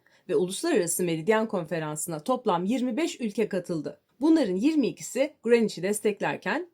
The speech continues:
Fransa ve Brezilya çekimser kaldı. Ve tek hayır oyu veren ülke Dominik Cumhuriyeti oldu. Greenwich ezici çoğunlukla başlangıç meridyeninin sahibi olarak seçilmiş olsa da Fransa uzun süre bu karara razı olmadı ve yıllarca kendi meridyenini kullanmaya devam etti.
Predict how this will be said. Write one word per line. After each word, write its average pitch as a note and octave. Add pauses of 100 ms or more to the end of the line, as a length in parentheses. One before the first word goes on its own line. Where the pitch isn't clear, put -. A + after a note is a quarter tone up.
Fransa A#3
ve D3
Brezilya F#3+
çekimser E4+
kaldı. D#3+
Ve F3
tek F#4
hayır C4
oyu D#3
veren D3+
ülke A3
Dominik G4
Cumhuriyeti E3+
oldu. C#3+
Greenwich G#3+
ezici G#3
çoğunlukla F#3
başlangıç G#3
meridyeninin F#3
sahibi G#3
olarak D#3
seçilmiş F#3
olsa A#3+
da B3+ (260)
Fransa G3+
uzun G3
süre G#3+
bu G#3
karara D#3+
razı C#3+
olmadı G3
ve E4+
yıllarca E4
kendi E4+
meridyenini D#3
kullanmaya G3+
devam D#3
etti. -